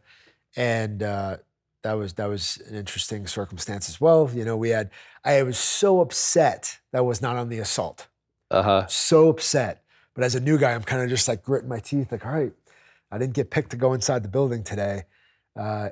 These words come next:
Speaker 1: and again, you have all the veterans that are in there
Speaker 2: Mm-hmm.
Speaker 1: that have been there for a while, that have been doing this.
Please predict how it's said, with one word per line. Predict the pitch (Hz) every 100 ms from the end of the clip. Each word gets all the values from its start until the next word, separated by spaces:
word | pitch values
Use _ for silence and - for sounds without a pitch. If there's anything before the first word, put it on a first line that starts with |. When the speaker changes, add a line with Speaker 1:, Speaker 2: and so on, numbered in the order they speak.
| -
Speaker 1:
and | 143
again, | 151 196 117
you | 143
have | 139
all | 135
the | 120 104
veterans | 90 131 127 104 95 -
that | 110
are | 101 98
in | 110 107
there | 110
Speaker 2:
Mm-hmm. | 98
Speaker 1:
that | 101
have | 98
been | 110
there | 98
for | -
a | 87
while, | 107 107 90
that | 95
have | 95
been | 92
doing | 101 110 95
this. | 90 -